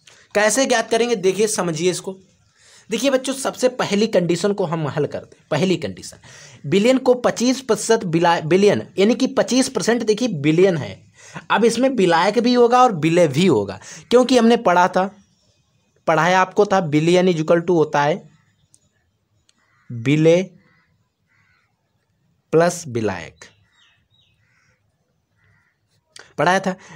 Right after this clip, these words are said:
विलय जो होगा वो होता है कम और विलायक होता है ज़्यादा।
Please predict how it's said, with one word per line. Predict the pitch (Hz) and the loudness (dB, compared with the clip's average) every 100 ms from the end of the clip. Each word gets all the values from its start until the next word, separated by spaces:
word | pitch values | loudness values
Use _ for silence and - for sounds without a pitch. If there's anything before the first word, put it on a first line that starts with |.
| - | -16
विलय | 120 143 180 254 | -4 0 4 4
जो | 254 214 | 6 4
होगा | 196 202 202 | 4 2 2
वो | 185 | 4
होता | 170 170 175 | 2 2 -2
है | - 156 | -2 -2
कम | 175 240 - | -2 -4 -2
और | 165 160 | -2 0
विलायक | 139 139 160 170 | 0 0 0 -2
होता | 135 - 135 | -4 -4 -6
है | 175 | -6
ज़्यादा। | 139 101 87 - | -6 -8 -10 -20